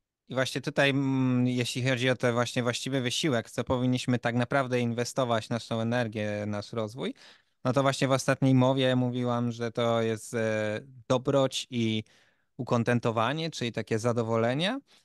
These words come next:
ale chciałabym teraz dodać jeszcze jedną rzecz, e, czyli właśnie te odpowiednie umiejętności, czyli właśnie te trzy rzeczy, które powinniśmy rozwijać na tej ścieżce, to jest właśnie dobroć,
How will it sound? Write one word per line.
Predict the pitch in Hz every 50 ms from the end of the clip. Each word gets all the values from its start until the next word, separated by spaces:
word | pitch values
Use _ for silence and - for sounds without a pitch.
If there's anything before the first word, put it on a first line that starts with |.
| _ _ _ -
ale | 123 127 139 139 131
chciałabym | - - 139 135 131 131 131 131 123
teraz | - 131 127 127 123 120
dodać | 127 123 127 120
jeszcze | 123 120 - - 123
jedną | 120 120 120 131 131 131 135
rzecz, | 151 160 175 - - - - -
e, | 117 120 123 123 120
czyli | - - 123 120
właśnie | 117 120 120 - - 120
te | - - 123 120 120
odpowiednie | 120 - - 123 120 120 120
umiejętności, | 117 117 117 117 - - 117 107 101 - - 110 104
czyli | - - 110 104 104 107
właśnie | 107 107 107 - - - 110 110 110 110 _ _ _ _ _ _ _ _
te | 120 120
trzy | - - - 151 147
rzeczy, | 139 151 147 - - 139
które | 123 - 139 131 127
powinniśmy | 120 - 127 123 127 131 131 127 - - 127 123 120 120
rozwijać | 123 120 117 113 120 120 123 120 117 - -
na | 120
tej | - 120 113
ścieżce, | - - - 135 139 - - 156 147
to | - - 123
jest | 117 113 113 113
właśnie | 113 110 - - - 110
dobroć, | 107 147 170 170 180 185 185 196 - - - -